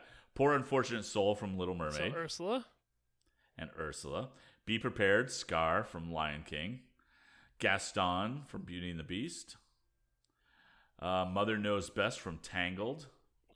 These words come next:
Speaker 2: Uh, it's the most sinister
Speaker 1: Uh,
Speaker 2: song in all of Disney.
Speaker 1: Yep. Uh, Friends on the Other Side from Princess and the Frog.
Speaker 2: Yeah.
Speaker 1: Prince Ali,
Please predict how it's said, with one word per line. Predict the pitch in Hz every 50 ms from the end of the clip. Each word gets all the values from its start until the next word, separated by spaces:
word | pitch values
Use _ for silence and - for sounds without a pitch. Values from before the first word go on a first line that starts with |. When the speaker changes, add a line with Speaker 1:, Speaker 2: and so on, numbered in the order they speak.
| - 165
Speaker 2:
Uh, | 160 160 165 160
it's | 156 147 - - - - - -
the | 190
most | 190 185 180 175 - -
sinister | - 175 175 170 175 180 180 175
Speaker 1:
Uh, | 170 170 165
Speaker 2:
song | 160 165 160 156 151 151
in | 147
all | 147 151 156 151 147
of | 139 -
Disney. | - 147 139 135 - 143 143 139 135 - _ _ _ _ _ _ _ _ _ _ _ _ _ _ -
Speaker 1:
Yep. | 95 98 110 127 - - - - - _ _ _ -
Uh, | 95 95 95 95 95 95 95 92 90
Friends | 92 - - 107 110 113 107
on | 113 107 104
the | 107 101
Other | 101 101 95
Side | 95 - 104 92 92 98 101 110 123 123
from | - - 98 87
Princess | 85 101 92 - 90 82
and | 95 90
the | 85 82
Frog. | - 95 87 87 101 120 143
Speaker 2:
Yeah. | 139 135 123 113 101 87 80 92 95 - _ _ _ _ _ _ _ _ _ _ _ _ _ _ _ _ _ _ _ _ _ _ - - - _ _ _ _ _ _
Speaker 1:
Prince | - - 123 117 107 -
Ali, | 110 95 95 95 95 98 101 101 107 120 123 123